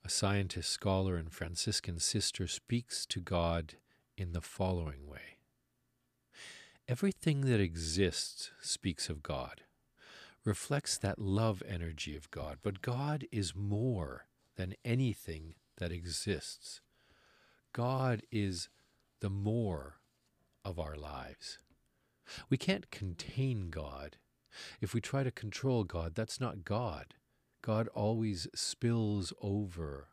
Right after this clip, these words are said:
our lives. God is always more than we think. God's love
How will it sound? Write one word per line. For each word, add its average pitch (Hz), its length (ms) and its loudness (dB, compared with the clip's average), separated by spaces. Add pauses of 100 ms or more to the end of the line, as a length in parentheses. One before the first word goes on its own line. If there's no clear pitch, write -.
(240)
our 80 180 -4
lives. 78 680 -8 (3250)
God 117 320 4
is 98 220 2
always 87 680 0
more 80 580 -4 (440)
than 82 220 -6
we 80 80 -6
think. - 480 -10 (1300)
God's 87 460 0
love 92 380 2